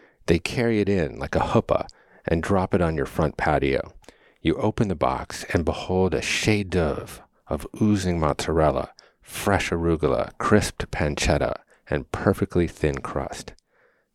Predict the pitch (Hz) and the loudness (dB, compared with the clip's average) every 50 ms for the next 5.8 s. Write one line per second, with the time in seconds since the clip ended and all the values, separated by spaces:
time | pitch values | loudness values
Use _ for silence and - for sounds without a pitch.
0 | - - 98 104 107 120 131 135 127 101 85 64 69 76 69 - - 65 62 60 | -4 -2 -2 0 0 0 0 2 2 0 0 0 0 -2 0 2 2 2 2 0
1 | 58 - - _ - - _ _ - 90 90 90 92 92 92 92 90 85 - - | -2 -8 -12 _ -20 -20 _ _ -4 -2 0 0 2 2 2 2 2 0 0 -2
2 | - 87 80 - - - - 135 135 135 135 117 - - - - - _ _ _ | -2 -2 -2 0 0 0 0 0 0 0 0 -2 -2 -4 -8 -12 -12 _ _ _
3 | _ _ _ _ _ _ _ _ _ - 73 - - - - - 151 - - - | _ _ _ _ _ _ _ _ _ -8 -8 -6 -6 -4 -2 0 -2 0 0 2
4 | - 67 62 - - _ _ _ _ - - 82 80 78 82 82 87 87 90 - | 2 2 2 0 -6 _ _ _ _ -2 0 2 2 2 0 0 0 2 0 0
5 | - - - - - 85 78 131 - - - - - - - | 0 -2 -2 0 2 2 2 2 0 -2 -6 -10 -10 -12 -16